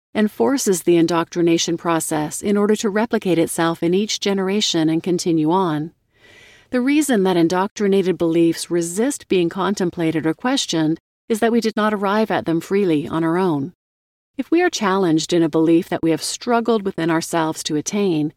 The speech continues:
we feel energized and welcome an opportunity to deepen our understanding, to exchange, to grow.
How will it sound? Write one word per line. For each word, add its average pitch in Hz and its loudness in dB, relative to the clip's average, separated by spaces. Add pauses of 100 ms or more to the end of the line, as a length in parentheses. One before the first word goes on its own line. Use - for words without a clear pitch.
(200)
we 262 2
feel 247 2
energized 170 0
and 208 0
welcome 214 0
an 160 2
opportunity 170 0
to - -6
deepen 180 -2
our 165 0
understanding, 160 -2
to 214 -2
exchange, 208 -2
to 214 -4
grow. 190 -2